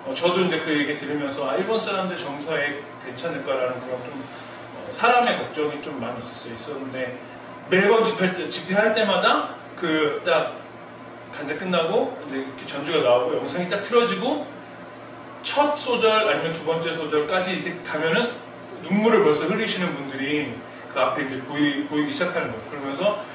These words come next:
이제 끝날 때쯤 되면은 정말 많은 분들이 내가 보기에도 감정에 대해, 감정에 그, 해서 눈물을 흘리는 것이 아니라, 아, 이 복음으로 인해서 눈물을 흘리고 있구나. 그러니까 이 복음 하나로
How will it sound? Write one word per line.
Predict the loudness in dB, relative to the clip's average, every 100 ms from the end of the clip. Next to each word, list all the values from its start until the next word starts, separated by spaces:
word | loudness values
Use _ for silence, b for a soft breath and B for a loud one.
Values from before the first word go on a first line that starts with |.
| B
이제 | -6
끝날 | -2 4 6 6
때쯤 | 2 0 0
되면은 | 0 0 0 0
정말 | -2 4 4 4 -2 -6
많은 | -2 2 2
분들이 | 2 2 2 2 4
내가 | 4 4 2
보기에도 | 0 0 0 0 -2 -4 -6 -6
감정에 | 0 2 6 6 6
대해, | 4 2
감정에 | 0 2 4 4 4 2 -2 -8 -2
그, | 2 2 2 -4 -12 -12 -10 -10 -12 -4
해서 | 0 4 4 4
눈물을 | 2 4 4
흘리는 | 4 2
것이 | 2 0
아니라, | 2 4 4 2 B B -2
아, |
이 | 0 2
복음으로 | 2 4 4 4
인해서 | 4 4 4
눈물을 | 4 2 -2 -2 0
흘리고 | 0 -2
있구나. | -4 -2 0 0 -2 -6 B B -2
그러니까 | -2 0
이 | -4 0
복음 | 2 6 6 4 0 -6
하나로 | -4 2 6 6 4 2